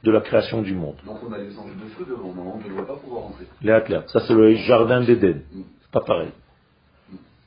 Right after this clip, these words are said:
Speaker 1: La lumière qu'on appelle Or Haganuz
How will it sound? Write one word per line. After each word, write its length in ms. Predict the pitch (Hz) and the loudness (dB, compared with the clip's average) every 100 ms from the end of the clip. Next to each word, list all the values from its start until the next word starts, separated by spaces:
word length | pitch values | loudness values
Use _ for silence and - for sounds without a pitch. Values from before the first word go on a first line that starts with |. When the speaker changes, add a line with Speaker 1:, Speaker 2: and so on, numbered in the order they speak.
| _ _ _ _ - | _ _ _ _ 4
Speaker 1:
La 80 | 127 | 6
lumière 680 | 156 190 202 175 113 - - _ _ _ _ _ _ - | 8 8 10 8 6 2 -14 _ _ _ _ _ _ -2
qu'on 140 | 127 | 2
appelle 480 | 123 - 151 127 - | 4 8 8 6 6
Or 360 | 165 165 127 110 | 10 10 10 6
Haganuz 800 | 131 123 127 135 180 262 - | 6 8 6 6 4 2 -6